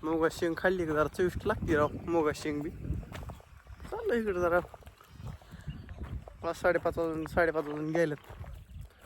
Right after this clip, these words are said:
असा अंदाज आहे माझा. चाललं इकडं आता आणि काय करता मित्र हो. अहो.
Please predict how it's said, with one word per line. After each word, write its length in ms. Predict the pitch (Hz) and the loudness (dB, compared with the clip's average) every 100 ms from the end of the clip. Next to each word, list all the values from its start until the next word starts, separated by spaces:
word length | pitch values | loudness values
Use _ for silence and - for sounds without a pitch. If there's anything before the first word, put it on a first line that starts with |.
| - - - - | -20 -20 -12 -6
असा 340 | 143 - 147 | -4 4 6
अंदाज 260 | 160 156 139 | 6 4 2
आहे 80 | 139 | 0
माझा. 280 | 139 127 139 - - - - - - - - - - - - - _ - - - | -2 -4 -6 -10 -16 -18 -20 -20 -20 -20 -20 -20 -20 -20 -20 -20 _ -20 -8 0
चाललं 260 | 180 180 | 2 2
इकडं 280 | 175 185 156 | -2 -2 -2
आता 120 | 151 156 | -2 -2
आणि 80 | 151 | -4
काय 140 | 185 165 | -4 -4
करता 260 | 135 120 | -4 -4
मित्र 220 | 123 120 127 | -6 -6 -2
हो. 300 | 120 117 120 - - - - - - - - - - - | -2 -2 -6 -10 -20 -20 -20 -20 -20 -20 -20 -20 -14 -6
अहो. 180 | 127 | -6